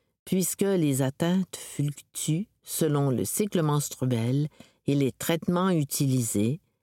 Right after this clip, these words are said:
ajoute la médecin. Les lésions vont s'atrophier et devenir moins décelables chez les patientes sous hormones,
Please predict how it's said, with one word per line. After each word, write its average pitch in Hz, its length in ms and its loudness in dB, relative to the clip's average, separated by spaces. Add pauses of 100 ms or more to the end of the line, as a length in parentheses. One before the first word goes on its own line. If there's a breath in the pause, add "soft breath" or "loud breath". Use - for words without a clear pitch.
(460)
ajoute 139 600 0
la 123 140 0
médecin. 98 520 -6 (1200 soft breath)
Les 190 160 2
lésions 165 540 2
vont 143 180 2
s'atrophier 123 1040 -2 (960)
et 151 120 2
devenir 170 540 2
moins 170 380 4
décelables 135 1000 0 (120)
chez - 220 0
les 131 140 2
patientes 135 800 -2
sous 143 380 0
hormones, 135 640 0